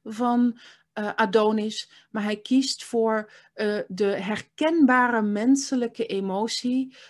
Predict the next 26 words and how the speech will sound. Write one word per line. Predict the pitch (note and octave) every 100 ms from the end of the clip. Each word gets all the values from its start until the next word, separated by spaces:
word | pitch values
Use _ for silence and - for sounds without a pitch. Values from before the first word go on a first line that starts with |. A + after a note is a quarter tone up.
| _
van | G#3+ A3
iemand | - A3+ B3+ B3+ B3+ -
die | F#3+ G#3+
bang | F3 G#3 A3 B3+ -
is | A3+ A3+ -
om | G3+ G3+
iemand | A3 G#3 G3+
te | G3
verliezen. | F3+ F#3+ A#3 A3+ F3 E3+ _ _ _ _ _ _ _ _ _ _
Venus | - G3 A3 A3+ A3+ -
is | - F#3 E3+
bang | F#3+ F#3+ G3+ -
om | F#3+
Adonis | E3+ F3 F3 F3 F3 -
te | F3
verliezen. | E3 D3+ D#3+ E3+ F#3 _ _ _ _ _ _ _ _ _ _ _ _ _ _ _ _ _
Het | C4 A3
derde | E4 G4 F#4
schilderij | - C4 A#3 G#3 G3 G3
dat | G3 G3
naar | F#3
Philips | - G#3 G#3
de | -
Tweede | G3+ G3 F#3+ F#3 F3+ F3+ F#3
werd | F#3+ F3+
gezonden, | - F3+ F3+ F3+ F3+ B3+